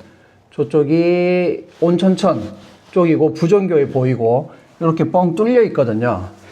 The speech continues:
그래서 여기 입구에 벌써 신발장하고 요런 수납 공간이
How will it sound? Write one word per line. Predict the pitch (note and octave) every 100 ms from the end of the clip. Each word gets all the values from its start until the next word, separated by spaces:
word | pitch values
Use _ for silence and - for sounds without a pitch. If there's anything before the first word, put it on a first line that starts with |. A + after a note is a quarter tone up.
| -
그래서 | - D3 C3+
여기 | D3+ D3+ D#3 D3+ D#3+
입구에 | E3 A#3 - B3 - D#3 G3+ - -
벌써 | C#3 C3 C3
신발장하고 | - G3+ G3+ G3 F#3+ D3+ C#3 F3 G#3 G#3+ G#3+ G#3+ - -
요런 | D3+ D3
수납 | C#3 D#3+ E3 -
공간이 | C#3 B2+ A#2 A#2 A#2+ F#2+